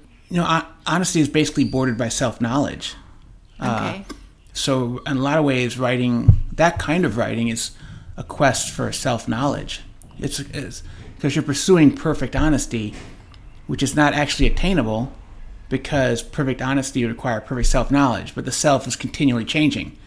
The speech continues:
Speaker 2: Mm-hmm.
Speaker 1: And so it's this thing, it's like a, you know,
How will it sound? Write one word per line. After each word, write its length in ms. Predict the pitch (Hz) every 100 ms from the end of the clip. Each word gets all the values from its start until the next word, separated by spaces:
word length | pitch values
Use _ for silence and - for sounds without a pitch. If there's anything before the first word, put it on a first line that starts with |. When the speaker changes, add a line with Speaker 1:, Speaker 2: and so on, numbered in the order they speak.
| -
Speaker 2:
Mm-hmm. 120 | 190 143
Speaker 1:
And 100 | 156
so 400 | 156 135 127 -
it's 320 | 160 - -
this 240 | 147 -
thing, 480 | - - 175 147 120
it's 160 | - 147
like 80 | 127
a, 160 | 101 - - - - -
you 100 | 151
know, 340 | 127 120 -